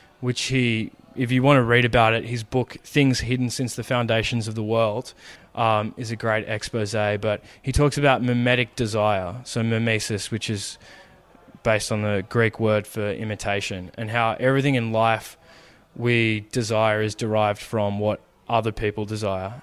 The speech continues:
And his model is basically you, you have a subject, a model, and an, an object. And if the object, ta-, say the object is a house,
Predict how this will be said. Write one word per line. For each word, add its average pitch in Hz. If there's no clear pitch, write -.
And 110
his 117
model 139
is 120
basically 139
you, 120
you 127
have 120
a 110
subject, 131
a 120
model, 123
and 113
an, 113
an 120
object. 110
And 113
if 123
the 120
object, 117
ta-, -
say 135
the 127
object 107
is 107
a 104
house, 117